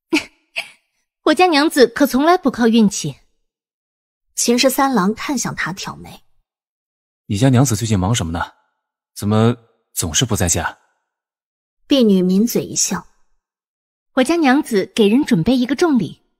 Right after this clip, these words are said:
Speaker 2: 重礼？秦十三郎若有所思，又是送礼，就好像当初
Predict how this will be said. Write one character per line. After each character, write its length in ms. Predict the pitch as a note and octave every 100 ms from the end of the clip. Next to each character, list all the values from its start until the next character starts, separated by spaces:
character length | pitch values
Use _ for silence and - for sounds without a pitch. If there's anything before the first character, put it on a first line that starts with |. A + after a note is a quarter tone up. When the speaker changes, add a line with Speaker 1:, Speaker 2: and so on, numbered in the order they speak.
| _ _ _ _ _ _ _ _ _
Speaker 2:
重 320 | - G#4 F#4
礼？ 380 | G3 A#2+ B2 A3+ _ _ _ _ _ _ _ -
秦 240 | - A#3+
十 100 | B3+
三 220 | C4 C#4+ C#4
郎 240 | F#3+ A3
若 180 | A#3+ C#4
有 180 | G3+ A3+
所 220 | - B2
思， 360 | - - F3 G3 _ _ _ -
又 180 | D#4
是 140 | C4 B3
送 300 | - D#4+ A#3
礼， 220 | - _ _ _ _ _ _ _ -
就 180 | D#4
好 160 | C4+ G#3+
像 200 | G3+ B3
当 220 | B3 B3+
初 400 | - B3 B3 C#4+